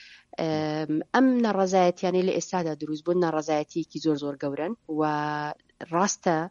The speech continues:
ئە، کوشتنی نائل، ئە، دەرەنجامی ئەم ناڕەزایەتیە گەورەیە لە ئێستا، بەڵام کوشتنی نائل تەنیا هەڵسەنگ-، هەڵسەنگ-، هەڵگیرساندنی ئاگرەکەیە، ئەگەر نا ئەمە پێشینەی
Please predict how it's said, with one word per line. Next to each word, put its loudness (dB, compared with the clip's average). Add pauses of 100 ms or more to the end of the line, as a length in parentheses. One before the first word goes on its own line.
(400)
ئە، 0 (540)
کوشتنی 4 (100)
نائل، 4 (300)
ئە، 0 (180)
دەرەنجامی 4
ئەم 2
ناڕەزایەتیە -2
گەورەیە 4
لە -2
ئێستا، -8 (100)
بەڵام 4 (280)
کوشتنی 2
نائل -2 (120)
تەنیا 2
هەڵسەنگ-، 0 (100)
هەڵسەنگ-، 0 (340)
هەڵگیرساندنی 2 (540)
ئاگرەکەیە، 0
ئەگەر 0
نا 4
ئەمە 0
پێشینەی 0